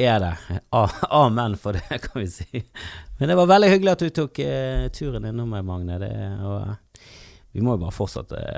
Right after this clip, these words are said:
fortsette å ha troen på, på at det kan bli et eller annet.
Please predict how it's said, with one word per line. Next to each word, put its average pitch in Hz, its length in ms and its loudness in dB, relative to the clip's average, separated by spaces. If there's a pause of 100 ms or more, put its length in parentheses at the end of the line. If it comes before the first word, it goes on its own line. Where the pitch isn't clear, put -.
(180)
fortsette - 360 -6
å 67 60 -4
ha - 20 -8
troen 80 380 -8
på, - 80 -8 (1200)
på - 120 -16
at - 100 -20
det 80 80 -10
kan 80 160 -6
bli 71 180 -8
et - 220 -14
eller - 100 -18
annet. - 280 -20